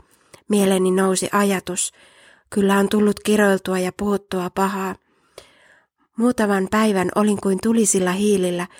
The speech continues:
Oli mentävä opettajan luokse. "Anteeksi,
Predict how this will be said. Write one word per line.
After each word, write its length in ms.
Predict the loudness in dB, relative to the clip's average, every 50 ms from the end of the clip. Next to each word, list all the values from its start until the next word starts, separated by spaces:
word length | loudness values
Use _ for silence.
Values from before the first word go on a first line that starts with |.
| -20 -20 -20 _ _ _ _ _ -6 -2
Oli 160 | 0 2 2
mentävä 420 | 4 4 2 2 2 0 0 0
opettajan 640 | 0 -2 0 0 0 -2 -2 -4 -6 -4 -4 -4 -4
luokse. 400 | -4 -6 -6 -4 -2 -2 -2 -4 -6 _ _ _ _ _ _ -10 -6
"Anteeksi, 760 | -2 0 0 0 0 -2 -6 -4 -4 -4 -4 -4 -4 -8